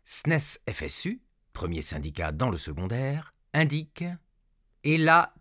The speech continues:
tous les établissements connaissent une forte diminution des moyens, que ce soit des suppressions de postes, une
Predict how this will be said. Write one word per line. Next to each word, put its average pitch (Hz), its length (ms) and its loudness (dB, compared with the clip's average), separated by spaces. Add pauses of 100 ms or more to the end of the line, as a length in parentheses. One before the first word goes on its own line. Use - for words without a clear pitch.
tous 254 300 2
les 214 240 2
établissements 170 840 0
connaissent 160 420 4
une 151 140 4
forte - 360 -6
diminution 139 640 2
des 123 100 0
moyens, 98 420 0 (420)
que 170 140 4
ce 151 160 2
soit 147 200 4
des 139 120 2
suppressions 101 540 -4
de 107 100 -4
postes, 180 460 -4 (360)
une 175 240 6